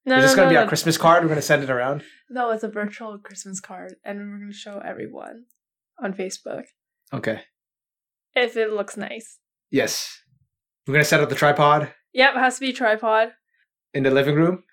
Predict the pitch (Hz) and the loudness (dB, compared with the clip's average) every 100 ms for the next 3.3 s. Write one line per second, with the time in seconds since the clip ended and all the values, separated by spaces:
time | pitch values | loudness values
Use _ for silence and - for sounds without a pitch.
0 | - 135 - 147 160 156 165 160 175 - | -6 -4 2 2 4 2 4 4 4 0
1 | _ _ _ _ _ _ _ _ 131 - | _ _ _ _ _ _ _ _ 2 4
2 | 392 403 466 359 330 240 202 240 220 196 | 6 6 6 4 4 2 2 2 2 4
3 | 202 240 320 | 4 2 -2